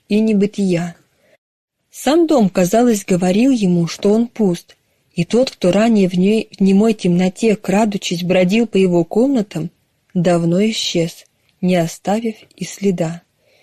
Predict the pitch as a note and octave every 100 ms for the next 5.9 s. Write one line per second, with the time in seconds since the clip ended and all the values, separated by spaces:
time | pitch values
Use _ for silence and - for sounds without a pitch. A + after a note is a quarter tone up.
0 | _ _ - _ F#3 F3+ E3+ F#3+ A3+ -
1 | F#3+ F3+ F#3 F3 A3 C4 G3+ E3 F#3 -
2 | G#3+ G#3 F#3+ E3+ E3+ F3 F3 E3+ F#3 -
3 | G3 E3+ D#3+ - _ _ _ _ _ _
4 | - F#3 F#3+ F#3+ A3+ B3+ G#3 F3+ F#3 F3+
5 | A3 G#3+ F#3 F3 F3 - G#3+ B3+